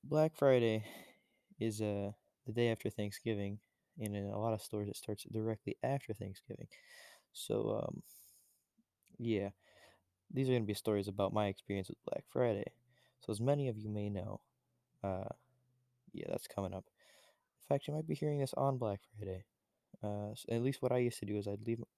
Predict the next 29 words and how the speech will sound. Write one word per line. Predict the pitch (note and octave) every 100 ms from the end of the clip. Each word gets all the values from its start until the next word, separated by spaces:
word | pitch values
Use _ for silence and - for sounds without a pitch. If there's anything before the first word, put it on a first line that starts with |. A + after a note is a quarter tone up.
| _ -
my, | G#2+ G2
uh, | G2 F#2+
grandma's | G2+ G2+ F#2+ -
house, | G2+
and | - G#2
I'd, | G2+ - - -
I'd | -
head | A#2 G#2
to | G#2
either | G2+
Walmart | G2 G2 G2+ G#2 G2
or |
Bass | F#2+ F#2 G2
Pro | - G2+
or | F#2+
Best | G2 G#2 -
Buy, | G#2 F#2+ - - - - -
you | G#2+
know, |
those | G#2 -
kind | G2+
of | G2+
places, | G2+ G2 - G2+
and | G2+
I | G2+
would, | G2+
uh, | G2+ -
camp | - G#2+ G#2
out. | G2+